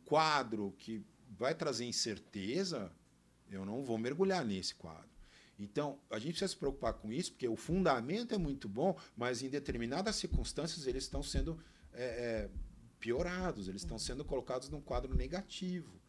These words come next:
E a gente precisa tirar isso logo do, desse quadro, né? De novo, Brasil como produtor de alimentos no mundo e, e energia limpa, não tem volta esse caminho.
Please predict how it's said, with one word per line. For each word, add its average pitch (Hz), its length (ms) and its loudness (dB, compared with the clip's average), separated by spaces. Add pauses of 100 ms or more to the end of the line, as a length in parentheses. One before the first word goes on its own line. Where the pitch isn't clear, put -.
(300)
E 104 60 -4
a 101 40 -2
gente 104 140 -4
precisa - 200 -2
tirar 160 460 2
isso 165 240 -2
logo 147 400 6
do, 277 80 -6 (140)
desse 156 240 -4
quadro, 165 520 -2 (140)
né? 110 240 -4 (480)
De 117 160 -4
novo, 151 540 6 (140)
Brasil 110 520 2
como 156 240 0
produtor 123 480 0
de 113 120 0
alimentos 107 540 0
no 98 120 -2
mundo 117 420 -2
e, 95 80 -2 (160)
e 107 160 -2
energia 104 540 0
limpa, 120 560 -4 (260)
não 269 160 -4
tem 330 240 4
volta 127 560 4
esse - 160 -8
caminho. 82 420 -12